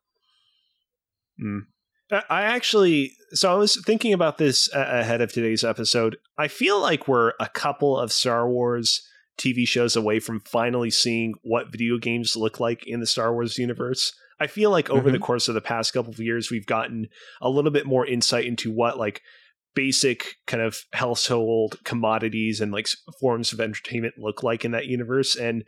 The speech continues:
Speaker 1: I feel
Speaker 2: Sure.
Speaker 1: like we gotta be coming up against what video games look like soon.
Speaker 2: Possibly. What, what makes you say that?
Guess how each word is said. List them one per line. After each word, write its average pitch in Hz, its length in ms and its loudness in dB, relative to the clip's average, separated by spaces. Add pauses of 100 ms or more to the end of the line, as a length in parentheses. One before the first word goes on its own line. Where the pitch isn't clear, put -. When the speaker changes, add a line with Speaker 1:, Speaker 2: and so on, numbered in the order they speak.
(420)
Speaker 1:
I 135 100 -2
feel 247 280 0
Speaker 2:
Sure. 233 80 6
Speaker 1:
like 151 200 2
we 139 240 2
gotta 139 300 2
be 123 140 -2
coming 117 320 -2
up 104 140 -2
against 107 560 -4 (100)
what 120 420 0
video 113 480 0
games 101 640 -4 (280)
look 120 420 -2
like 101 260 -4
soon. 85 480 -4 (2750)
Speaker 2:
Possibly. 123 540 -4 (480)
What, 147 360 2 (200)
what 147 140 2
makes 147 220 -2
you 131 60 -10
say 117 180 0
that? 85 240 -6